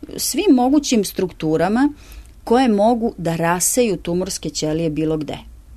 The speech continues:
Znači, sve što je preko nula milimetara, odnosno sve što je preko onoga što se obeležava kao in situ promena,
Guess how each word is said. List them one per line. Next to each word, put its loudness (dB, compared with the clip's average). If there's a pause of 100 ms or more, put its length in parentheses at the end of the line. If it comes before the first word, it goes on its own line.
(520)
Znači, -4
sve 0
što 0
je 2 (100)
preko 0
nula 4
milimetara, 0 (180)
odnosno -4
sve 0
što -2
je -2
preko -2 (240)
onoga 2
što -4
se -2
obeležava 2
kao -2 (240)
in 4
situ 0
promena, 0